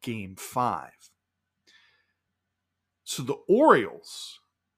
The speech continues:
view this game as being in prime position. So manager Earl Weaver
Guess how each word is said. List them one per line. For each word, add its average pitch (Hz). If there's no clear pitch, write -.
view 143
this -
game 113
as 107
being 156
in 101
prime 95
position. -
So -
manager 123
Earl 117
Weaver 113